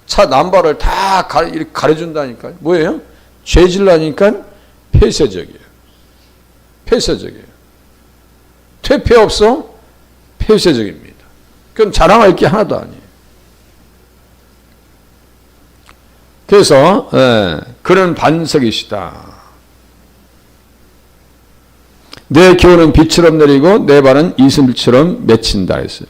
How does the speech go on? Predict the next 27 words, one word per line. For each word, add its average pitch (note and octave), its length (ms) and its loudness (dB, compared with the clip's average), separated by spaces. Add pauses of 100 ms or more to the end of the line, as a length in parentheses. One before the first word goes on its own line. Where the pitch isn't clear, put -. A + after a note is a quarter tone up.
그러니까 - 280 -4
복음을 D#3 460 2
잘 C3+ 320 0
들어야 D#3 180 2
한다는 C#3 300 -2
거예요. F2 240 -12
복음은 F3 560 0 (380)
비처럼 E2 640 0 (640)
이슬과 C3 520 2
같다. - 360 -12 (720)
"연한 F3+ 420 4
불 E3+ 280 2
위에 C#3+ 280 4
가는 D#3 380 0
비 D3+ 120 2
같고 D3+ 400 2
채소 F3+ 460 2
위에 C#3 340 2
단비 C#3 340 0
같도다." - 540 -4 (640)
아, C3+ 180 2
연한 E3 360 2
불과 D3 420 2
채소 F#3 400 2
위에 C#3+ 200 -2
막 C#3 240 -8
그냥 D3 260 -18